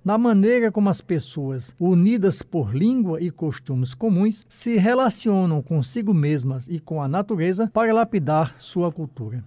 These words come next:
Impressiona, sobremaneira, o conhecimento que José Lins demonstra ter de história, de arte, de antropologia, de política, de filosofia e de mitologia, informações com as quais ele tempera suas crônicas. Como o próprio autor revela,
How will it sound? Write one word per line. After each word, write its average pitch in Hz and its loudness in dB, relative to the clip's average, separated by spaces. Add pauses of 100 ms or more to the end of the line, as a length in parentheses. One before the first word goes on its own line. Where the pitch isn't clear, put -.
(160)
Impressiona, 220 2
sobremaneira, 165 -2 (160)
o 190 -2
conhecimento 220 2
que 220 0
José 196 0
Lins 160 2
demonstra 180 2
ter 156 -2
de 156 -4
história, 151 -2 (160)
de 165 2
arte, 151 -2
de 143 0
antropologia, 151 -2
de 151 -2
política, 160 0 (200)
de 202 0
filosofia 190 0
e 190 -2
de 165 0
mitologia, 185 0
informações 202 2
com 202 0
as 190 2
quais 160 -2
ele 180 0
tempera 156 -4
suas 160 -6
crônicas. 117 -10
Como 294 0
o 220 2
próprio 262 0
autor 175 0
revela, 135 -2